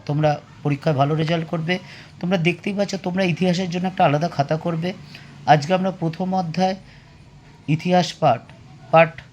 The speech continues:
ওয়ান নিয়ে আলোচনা করছি, কালকে পার্ট টুটা দেবো বা পরশুদিন পার্ট টু, থ্রি, আহ, টুটা দেবো। তা তোমরা যদি চ্যানেলটাকে ভালো লাগে বা লাইক করো বা সাবস্ক্রাইব করে রাখো, কারণ যাতে আমরা পরবর্তীকালে তোমাদের ইতিহাস, পল সায়েন্স,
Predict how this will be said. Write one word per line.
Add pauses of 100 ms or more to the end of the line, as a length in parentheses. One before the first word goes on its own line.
(760)
ওয়ান
নিয়ে
আলোচনা
করছি, (100)
কালকে
পার্ট (100)
টুটা
দেবো (120)
বা
পরশুদিন
পার্ট
টু, (140)
থ্রি,
আহ, (100)
টুটা
দেবো। (600)
তা
তোমরা
যদি
চ্যানেলটাকে (100)
ভালো
লাগে
বা
লাইক (140)
করো (500)
বা
সাবস্ক্রাইব
করে
রাখো,
কারণ
যাতে
আমরা
পরবর্তীকালে
তোমাদের
ইতিহাস,
পল
সায়েন্স,